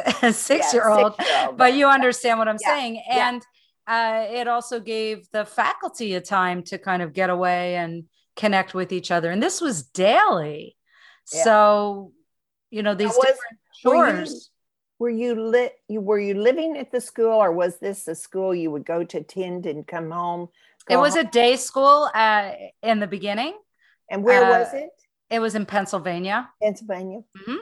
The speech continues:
Speaker 1: And
Speaker 2: Yeah.
Speaker 1: later, I did go to a junior high,
Speaker 2: Mm-hmm.
Speaker 1: uh, which was actually an all school. Uh, it, but I was part of the junior high. And then later I did go to a, a high school as a boarding student.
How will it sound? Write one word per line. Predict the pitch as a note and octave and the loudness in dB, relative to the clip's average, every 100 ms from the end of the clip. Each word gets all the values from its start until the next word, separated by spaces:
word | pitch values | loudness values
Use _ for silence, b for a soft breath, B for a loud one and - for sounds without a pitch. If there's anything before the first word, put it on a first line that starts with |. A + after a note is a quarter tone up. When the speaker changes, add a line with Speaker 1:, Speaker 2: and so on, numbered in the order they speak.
| G#4+ _ _ F#3 | -14 _ _ -2
Speaker 1:
And | G#3 G#3+ G#3+ G#3+ | 0 2 2 2
Speaker 2:
Yeah. | G#3+ - - | -2 -6 -14
Speaker 1:
later, | F#3 F3+ G#3+ G#3+ A3 A3 G#3+ G#3+ B B B | -20 -2 2 4 4 4 2 0 B B B
I | G3+ G3+ | -2 -2
did | F3 G#3+ E3 | -2 -4 -2
go | A3 G#3 | -2 -2
to | G3+ - G3+ G3 F#3+ F#3 - - | -4 -8 -6 -4 -6 -8 -8 -2
a | F#3 F3 E3+ E3 | 0 2 0 -4
junior | - G3+ G3 F#3+ | -10 -8 -4 -4
high, | F3+ F3+ F3 F#3 A#3+ _ b b b _ F3 | 0 2 4 2 -4 _ b b b _ -12
Speaker 2:
Mm-hmm. | G3+ | -4
Speaker 1:
uh, | F#3+ F3+ E3 D#3+ | -2 -2 -4 -8
which | F#3+ G3 A#3+ | -6 -2 0
was | A#3+ | 2
actually | B3+ A3+ - G3+ | 4 2 -2 -2
an | |
all | F#3+ F#3 F#3+ | 0 0 -2
school. | - - F3+ D#3+ D#3 D3+ _ _ _ _ | -8 -10 -6 -4 -4 -8 _ _ _ _
Uh, | E3+ E3 D#3 D#3 C#3+ | -6 -4 -4 -6 -8
it, | G3+ G3+ | -8 -8
but | F3 D3 F#3 F3+ | -10 -4 0 2
I | F#3 | 2
was | F3+ F#3 | 0 -4
part | G3+ F#3 | 0 0
of | E3 | -2
the | E3+ | -8
junior | E3 E3+ D#3+ | -10 -8 -8
high. | D3+ D#3+ E3+ | -4 0 2
And | G#3 G#3 | 2 2
then | G#3+ | 0
later | G#3 G3+ G3+ | -2 -2 0
I | F#3 F#3 | 0 0
did | D#3+ F3 | -4 -10
go | C#3+ F3+ F3 F3 | -6 -4 -4 -8
to | F#3 E3+ | -6 -2
a, | E3 E3 - | -2 -2 -4
a | E3+ | -4
high | E3+ B3+ | 0 -2
school | D#4 - F#3 F3 F3 F3 | -4 -10 -6 -2 -2 0
as | G#3+ A3+ | 2 2
a | F#3 | 0
boarding | D#3 E3+ D#3+ D3 | -6 -6 -6 -8
student. | D3+ - D3+ C#3+ - | -12 -14 -14 -16 -20